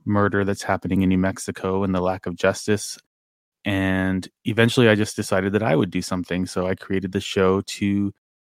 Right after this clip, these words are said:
somewhat give a platform to people in my, in my family situation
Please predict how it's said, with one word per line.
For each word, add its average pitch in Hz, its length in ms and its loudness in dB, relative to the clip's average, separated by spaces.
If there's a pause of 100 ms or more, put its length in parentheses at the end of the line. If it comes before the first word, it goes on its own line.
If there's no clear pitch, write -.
(140)
somewhat 143 320 4
give 131 140 4
a 117 80 8
platform 107 640 2
to 101 100 -2
people 104 560 2
in 107 160 2
my, 95 580 0 (260)
in 104 120 -2
my 95 140 0
family 95 280 2
situation 113 840 2